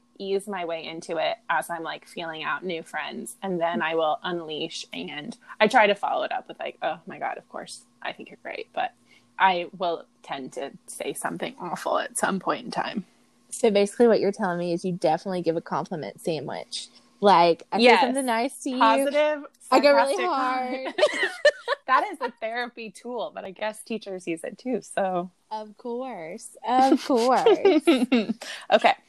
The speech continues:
Speaker 1: My next question. What is your favorite aspect of being part of the L G B T Q plus community?
Speaker 2: Okay, you said you did not have hard questions.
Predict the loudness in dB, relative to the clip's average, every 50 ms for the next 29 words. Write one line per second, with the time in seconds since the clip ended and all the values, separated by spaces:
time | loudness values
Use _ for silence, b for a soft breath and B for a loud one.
0 | B B B B B _ 2 4 4 4 4 2 0 -2 -4 -8 -12 -10 -4 -2
1 | -2 -2 -4 -6 -10 -8 -10 -10 -12 -16 _ _ _ _ _ _ -2 2 4 4
2 | 4 2 -2 -6 -6 -8 -8 -10 -12 _ _ -8 -8 -8 -8 -8 -8 -10 -8 -8
3 | -8 -8 -8 -8 -10 -10 -10 -10 -8 -10 -10 -10 -10 -8 -6 -6 -6 -6 -8 -10
4 | -8 -6 -4 -4 -2 -2 -4 -4 -4 -2 0 2 2 2 2 0 -4 -4 -4 -4
5 | -6 -6 -6 -8 -8 -4 -6 -6 -4 0 2 2 2 0 -2 -4 -2 -2 -2 -2
6 | -4 -8 -10 -12 -16 -18 -20 _ _ _ _ _ _ _ _ _ _ _ _ B
7 | B B B B B B B B B B B B B B B _ _ _ _ _
8 | _ _ _ _ _ _ _ _ _ _ _ _ _ _ -6 -6 -4 -2 -4 -4
9 | -4 -4 -2 -2 -2 -2 -4 -2 -2 2 2 2 2 2 2 0 0 -2 -4 -4
10 | -4 -6 -6 -4 -4 -4 -4 -2 -2 0 0 0 -2 -4 -4 -4 -4 -4 -6 -6
11 | -6 -8 -8